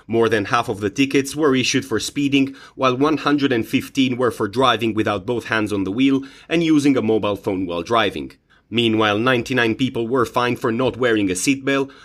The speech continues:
while other ninety-nine were charged for not wearing a helmet while on a motorbike, moped or scooter. A total of ninety-two drivers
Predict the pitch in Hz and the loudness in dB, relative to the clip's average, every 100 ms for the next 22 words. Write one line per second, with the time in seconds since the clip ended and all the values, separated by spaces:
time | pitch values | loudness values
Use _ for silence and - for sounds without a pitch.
0 | _ 143 139 139 135 127 147 139 135 127 | _ 0 2 2 2 4 2 2 2 0
1 | 123 117 117 - 104 98 123 113 110 98 | 2 0 -2 0 0 0 -2 0 0 0
2 | 101 98 95 85 135 127 127 123 131 120 | 0 0 -2 0 0 2 2 0 2 2
3 | 107 98 107 127 127 120 120 117 120 117 | 2 0 0 0 -2 0 0 0 -2 0
4 | 131 131 123 - 160 117 - 120 98 - | 0 0 -4 -2 -2 0 -2 -6 -6 -8
5 | - _ _ _ - - 95 110 123 113 | -12 _ _ _ -20 -8 -2 2 2 2
6 | 113 107 95 123 123 - 156 135 123 123 | 0 0 0 0 0 -2 0 0 2 0
7 | 123 123 127 | 2 0 -2